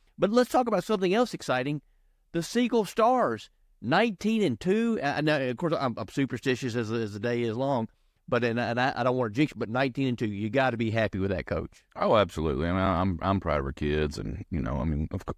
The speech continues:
Speaker 2: you know, if I jinx it, you jinx it. It's not our fault. What goes up must come down at some point, you know. Uh, we talk, you know, every other Saturday here about how tough our district play is and, you know, all the great coaches in this area and everything else. So, you know, we'll keep,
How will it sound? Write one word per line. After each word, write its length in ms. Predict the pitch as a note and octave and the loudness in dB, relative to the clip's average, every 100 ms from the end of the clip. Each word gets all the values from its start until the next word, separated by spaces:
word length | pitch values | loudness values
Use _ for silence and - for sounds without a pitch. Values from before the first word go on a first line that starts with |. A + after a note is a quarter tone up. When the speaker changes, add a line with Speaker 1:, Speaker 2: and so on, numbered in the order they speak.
| - | -12
Speaker 2:
you 120 | - D2 - | -12 -10 -8
know, 100 | D#2 - | -8 -8
if 80 | - _ _ - F2 | -14 _ _ -4 0
I 60 | |
jinx 340 | D#2 F#2+ F#2 A#2 | 2 2 2 -2
it, 80 | - - - | -6 -18 -6
you 160 | F#2 | -2
jinx 300 | F2 F#2 F2+ | 0 2 2
it. 120 | G2+ F2 | 0 -2
It's 160 | E2+ | -2
not 160 | F2 D#2 | 0 2
our 140 | D#2 | 2
fault. 340 | D2 D#2+ F#2 E2 | 2 0 0 0
What 160 | F2+ | -2
goes 220 | F2 E2+ | 0 0
up 160 | E2+ E2+ | 0 0
must 200 | E2+ E2 | -2 -2
come 180 | F2+ D#2+ | -2 0
down 180 | D#2+ D2+ | 0 -2
at 100 | - | -2
some 180 | D#2 | -2
point, 300 | D2 D2 G#2 - | 0 -2 -2 0
you 80 | |
know. 260 | E2 D2+ F#2 - _ - - - _ _ - | -2 0 -2 -6 _ -20 -20 -20 _ _ -8
Uh, 40 | - | -2
we 120 | F#2+ | 2
talk, 280 | G#2 F#2 - - | 4 4 2 -2
you 100 | F2+ | -2
know, 220 | D2 D#2+ | 0 2
every 200 | F2+ E2+ | 2 2
other 120 | E2+ | 0
Saturday 340 | D#2 F2+ D#2 D#2 | 2 2 2 0
here 140 | D#2+ | 0
about 180 | E2 D#2 | 0 0
how 140 | D#2 | 0
tough 240 | - D#2 - | 0 -4 -4
our 80 | |
district 340 | C2 F2 - - | -2 -2 -2 -2
play 240 | F2 D#2+ | 0 0
is 460 | D#2+ E2 D#2+ D#2+ D2 | 0 0 0 -2 -4
and, 160 | B1 C2+ | -6 -6
you 80 | |
know, 300 | B1+ A#1+ B1+ - | -6 -6 -8 -2
all 180 | D#2+ | 0
the 120 | C#2+ C2 _ - | 0 -2 _ -10
great 220 | F2 E2 | -2 -2
coaches 340 | - F2 D#2+ D2+ | 2 0 0 0
in 60 | |
this 160 | D#2+ D2 | -2 0
area 280 | D2+ D2+ E2 | -2 0 0
and 100 | D2 | -2
everything 340 | D2 D2+ D2+ | -2 -2 -2
else. 220 | F#2+ A2 - | 0 -2 -2
So, 340 | D#3 D3+ A#2 _ _ _ _ _ _ _ _ _ _ _ | 0 0 -2 _ _ _ _ _ _ _ _ _ _ _
you 140 | - F#2+ | -4 0
know, 160 | E2+ | 2
we'll 160 | F2 G2 | 0 0
keep, 260 | - A2 | 0 -2